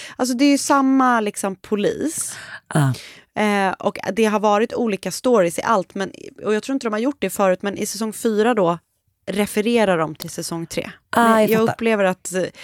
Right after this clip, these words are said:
Speaker 1: det inte riktigt har varit så innan, och det var inte jättestark referens, men liksom, ja, de är fristående, skulle jag säga. Man kan köra utan att ha sett alla.
Speaker 2: Mm.
Speaker 1: Men säsong fyra finns på S V T Play och säsong ett, två och tre finns på Netflix.
Speaker 2: Perfekt ju. Så bra,
Speaker 1: Mm.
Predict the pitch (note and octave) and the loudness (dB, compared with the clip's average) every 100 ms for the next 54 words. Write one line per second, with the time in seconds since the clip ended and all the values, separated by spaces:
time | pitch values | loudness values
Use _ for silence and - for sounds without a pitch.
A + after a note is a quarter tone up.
0 | - - - G#3 - G3+ - - F#3+ F3+ | -20 -4 -2 -2 -2 -2 -2 -4 0 0
1 | E3+ F3 - F#3 F#3 E3 - - - G3 | 0 -4 -4 -4 -2 -4 -4 -4 0 2
2 | F#3 F#3+ F3 E3+ E3 - - E3 - E3 | 2 0 0 -2 -4 -6 -2 -2 -2 -6
3 | - D#3+ - - F3 E3+ - E3 F3+ E3+ | -2 -4 -4 -6 -2 -2 -2 -6 -4 -4
4 | D#3+ D#3 E3 - G3+ A3+ G#3+ - F3 F3 | -4 -6 -10 -8 0 2 2 0 -6 -4
5 | D#3 - - - - - - - G3 - | -6 -8 -12 -12 -12 -10 -10 -6 -6 -4
6 | E3 D3+ D3+ - - - - _ - D#3+ | -4 -4 -6 -6 -6 -6 -10 _ -6 -4
7 | - - - - - - _ - A3+ - | -6 -8 -12 -12 -14 -16 _ 0 0 0
8 | - A3+ A3+ G#3 B3 C4 - - C#4+ C4+ | -2 0 2 0 2 0 0 0 4 4
9 | C4+ B3 - - - G#3 F#3+ F3+ F3+ - | 2 -2 -4 -6 -4 -6 -2 0 0 0
10 | F#3+ - F3 F#3 - F3 - E3 D#3+ - | -4 -4 -6 -6 -6 -10 -6 -6 -4 -6
11 | - F3 - F3+ - - - - - - | -8 -10 -8 -8 -10 -14 -14 -14 -20 -20
12 | _ _ - - - - C#4 E4+ - E3 | _ _ -20 -20 -8 -2 0 0 2 2
13 | F3 _ _ - - D4 B3 G#3 F#3+ F3 | 2 _ _ -8 2 4 6 6 6 4
14 | B3 | 2